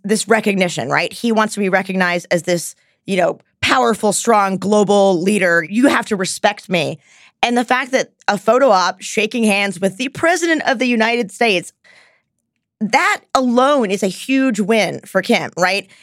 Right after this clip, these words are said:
It makes him look, you know, legitimate. I mean, it's literally legitimacy. It's literally the president recognizing, "You are a person that I can deal with,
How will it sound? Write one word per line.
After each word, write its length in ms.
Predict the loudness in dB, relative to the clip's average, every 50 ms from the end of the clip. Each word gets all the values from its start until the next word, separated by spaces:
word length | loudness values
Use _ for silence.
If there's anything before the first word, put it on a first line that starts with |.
| _ -2
It 80 | 0 2
makes 240 | 2 2 0 0
him 340 | 0 2 2 2 2 0 -2 -6 -8 _ _ -2
look, 320 | 0 0 0 0 -4 -10 -8 -4
you 80 | -2 -2
know, 100 | 0 2
legitimate. 640 | 2 2 2 2 0 2 2 0 0 0 0 -2 -2
I 60 | -2
mean, 160 | -2 -2 -4 -6 -12 -16 _ _ _ -2
it's 160 | -2 -2 -4
literally 720 | -2 0 0 2 2 2 2 2 2 0 -2 -2 -6 -10 _ -6 -2
legitimacy. 600 | -2 0 2 2 2 2 0 -2 -2 -2 -2 -2
It's 180 | -2 -2 -2 -2
literally 320 | 0 2 2 2 0 0
the 120 | -2 -4
president 580 | -6 -2 0 0 0 0 0 -2 -2 -2 0 2
recognizing, 800 | 0 2 0 0 -2 0 0 0 -2 -2 -2 -2 -2 -2 -4 -8 _ _ -4
"You 260 | 0 0 2 2 2
are 240 | 0 0 0 0 0
a 60 | 0
person 460 | -2 0 -2 -2 -2 -2 -4 -4 -2
that 140 | -2 -2 -2
I 120 | -2 -2
can 180 | -2 -4 -8 -8
deal 260 | -2 0 0 0 2
with, 300 | 2 0 0 0 -2 -6